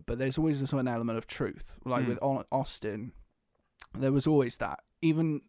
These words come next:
Speaker 1: this, there was, oh, storyline, him and Mister, the evil Mister McMahon.
Speaker 2: Oh, yeah.
Speaker 1: He still didn't like Vince that much. You know, he kinda had, he's al-, always had that kind of,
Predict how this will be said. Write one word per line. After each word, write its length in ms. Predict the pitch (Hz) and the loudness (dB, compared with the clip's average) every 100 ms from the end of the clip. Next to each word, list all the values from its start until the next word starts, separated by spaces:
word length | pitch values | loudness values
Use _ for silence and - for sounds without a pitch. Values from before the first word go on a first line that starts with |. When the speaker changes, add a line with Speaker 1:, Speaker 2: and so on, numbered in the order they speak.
| - 175 | -14 -8
Speaker 1:
this, 280 | 151 139 | -2 0
there 140 | - 139 | 4 4
was, 140 | 123 185 | 4 4
oh, 140 | 180 | 4
storyline, 600 | 143 185 175 143 127 120 | 4 4 6 6 4 2
him 260 | 147 143 135 | 2 4 4
and 120 | 135 | 4
Mister, 280 | 160 - 127 | 2 0 2
the 120 | 135 | 4
evil 180 | 139 143 | 6 4
Mister 240 | 135 131 | 2 0
McMahon. 420 | 123 156 120 - 120 | 0 2 2 -2 0
Speaker 2:
Oh, 220 | 120 113 | 2 4
yeah. 100 | 107 - - - - _ _ | 0 -4 -18 -20 -20 _ _
Speaker 1:
He 120 | 143 | 2
still 160 | - 285 | 8 8
didn't 240 | 233 139 | 10 10
like 200 | 160 - | 10 8
Vince 360 | 127 110 - - | 0 -4 -4 -4
that 180 | 87 | -2
much. 380 | 110 104 - - - | -2 -2 -2 0 8
You 120 | 165 | 10
know, 140 | 170 | 12
he 140 | 175 196 | 10 8
kinda 220 | 208 214 | 6 6
had, 220 | 208 202 | 6 6
he's 240 | 185 190 240 | 6 6 8
al-, 160 | 233 | 8
always 240 | 208 226 214 | 8 8 6
had 360 | - 208 196 - | 2 4 4 4
that 180 | 151 - | 0 4
kind 280 | 160 147 | 4 6
of, 180 | 143 131 | 4 2